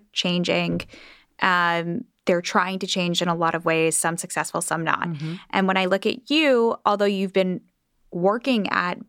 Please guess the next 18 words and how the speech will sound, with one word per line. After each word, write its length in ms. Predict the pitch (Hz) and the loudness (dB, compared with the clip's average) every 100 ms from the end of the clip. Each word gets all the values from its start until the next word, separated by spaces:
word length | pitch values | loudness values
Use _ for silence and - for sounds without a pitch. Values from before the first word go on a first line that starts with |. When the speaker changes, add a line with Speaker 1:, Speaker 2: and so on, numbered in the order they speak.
| - | 0
Speaker 1:
big 320 | 180 175 - | 2 2 -4
places, 720 | - 254 311 196 180 170 - | -2 -2 0 0 0 0 0
you 120 | 202 | 0
have 280 | 196 214 247 | 2 2 2
this 160 | 254 240 | 0 0
entrepreneurial 760 | 190 180 - 170 160 - - | 0 -2 -4 -4 -4 -4 -4
spirit. 600 | - - - - - - _ _ | -4 -4 -4 -6 -8 -12 _ _
Why 320 | - 226 240 349 | 0 2 4 2
is 320 | 320 269 - | 2 2 2
that 360 | 214 190 190 - | 2 0 -2 -4
important 580 | 190 180 190 180 190 175 | -4 -2 -2 -2 -4 -4
to 120 | - | -4
you? 280 | 175 165 160 - | -2 0 0 0
And 180 | 180 | -2
do 120 | 175 185 | 0 0
you 240 | 190 220 | 2 2
think 400 | - 190 185 - | 2 0 0 0
that 340 | 170 165 165 | 0 2 -2